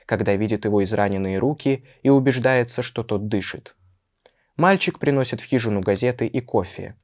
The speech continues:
Когда старик просыпается, они договариваются выйти в море еще раз вместе. Заснув снова, Сантьяго видит во сне свою юность –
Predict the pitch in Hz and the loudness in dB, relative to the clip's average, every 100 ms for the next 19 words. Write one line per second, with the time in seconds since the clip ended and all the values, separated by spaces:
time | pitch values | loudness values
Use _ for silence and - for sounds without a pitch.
0 | _ _ _ 110 104 101 - 110 104 - | _ _ _ 0 2 2 0 -2 -2 -2
1 | 113 - 104 147 156 139 - 127 127 _ | -4 -4 -2 0 0 -2 0 0 0 _
2 | _ 135 175 170 147 139 131 127 120 117 | _ 0 2 2 2 2 2 2 0 0
3 | 113 107 127 - 107 120 139 123 117 - | -2 0 0 -2 -2 0 2 2 0 -2
4 | 113 110 - 117 107 95 - - 123 _ | -2 -2 -6 -4 -4 -4 -6 -10 -16 _
5 | _ _ 120 110 - 110 104 - 151 151 | _ _ -2 -2 0 -4 -4 -2 0 0
6 | 147 - _ - - 131 - 180 170 151 | 0 -4 _ -10 -2 -2 0 0 0 0
7 | 151 139 120 - 104 98 107 110 120 131 | 0 -2 -2 -2 -2 -2 0 2 2 0
8 | 123 95 - - | -2 -2 -6 -8